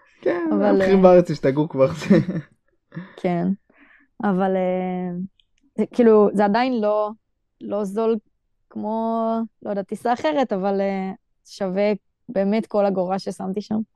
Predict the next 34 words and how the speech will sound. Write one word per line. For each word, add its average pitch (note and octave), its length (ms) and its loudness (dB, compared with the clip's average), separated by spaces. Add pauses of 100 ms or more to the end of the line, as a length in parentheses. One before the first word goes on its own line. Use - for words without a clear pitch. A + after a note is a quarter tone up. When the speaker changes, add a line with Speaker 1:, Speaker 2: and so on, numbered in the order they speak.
(1000)
Speaker 2:
אז, F#3+ 120 2
אה, F#3 440 2 (220)
אז G3+ 120 4
דקה G#3+ 260 2
תשעים G3+ 320 2
זה, F3 300 0 (1000)
כאילו, F#3+ 160 0
זו F#3+ 80 2
האופציה F#3 220 0
הכי F#3 160 -2
טובה F3 200 -2
להשיג F3+ 260 -4
מחיר F#3 260 -4
נורמלי. F#3+ 360 -4 (180)
Speaker 1:
אבל C3+ 120 -2
דקה C#3+ 200 0
תשעים C#3+ 260 -4
אתה C3 100 -4
צריך B2+ 200 -8
להיות C3 140 0 (120)
Speaker 2:
<clears throat> - 20 -8
Speaker 1:
במרחק F#3+ 400 0
קריאה, C#3 320 -2
אתה A2+ 160 -10
צריך - 200 -14
להיות B2+ 160 -2
כבר B2 220 -4
ב-, A2+ 580 -8 (680)
Speaker 2:
צריך B3 260 4
Speaker 1:
אוש-, B3 80 8
Speaker 2:
גמישות. A3 420 4
Speaker 1:
אושינאווה C4 420 -2
Speaker 2:
נ-, - 40 -4
Speaker 1:
ו- G#3+ 200 -8